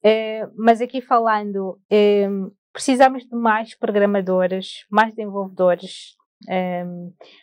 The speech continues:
precisamos de mais designers. Estou a falar aqui especificamente de web designers, eh,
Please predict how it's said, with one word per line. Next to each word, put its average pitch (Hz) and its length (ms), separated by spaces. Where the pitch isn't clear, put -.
precisamos 226 540
de 220 80
mais 202 500
designers. 196 640
Estou 254 120
a - 40
falar 226 280
aqui 226 260
especificamente 208 920
de 196 100
web 208 340
designers, 190 880
eh, 196 360